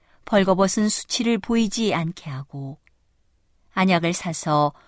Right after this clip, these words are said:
눈에 발라 보게 하라. 노력하라. 이 귀중한 보배들은 우리 편에서 기울이는 어느 정도의 노력 없이 저절로 우리 위에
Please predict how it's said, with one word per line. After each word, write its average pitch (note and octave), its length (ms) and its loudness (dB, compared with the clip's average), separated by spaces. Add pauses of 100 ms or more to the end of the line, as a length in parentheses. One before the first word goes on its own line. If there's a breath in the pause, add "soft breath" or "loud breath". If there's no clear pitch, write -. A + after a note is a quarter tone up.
(180 soft breath)
눈에 A3 240 6
발라 G#3 460 2
보게 E3+ 320 -10
하라. C#3 440 -8 (920)
노력하라. D#3+ 720 -2 (800)
이 A3+ 280 4
귀중한 A3+ 520 2
보배들은 D3+ 720 -6 (800)
우리 G#3+ 200 4
편에서 A3 440 2
기울이는 A#3+ 540 4
어느 A3+ 240 6
정도의 A3+ 500 2
노력 F3 320 -2
없이 D3 540 -2 (500)
저절로 E3+ 680 2
우리 G3 300 0
위에 G#3 420 2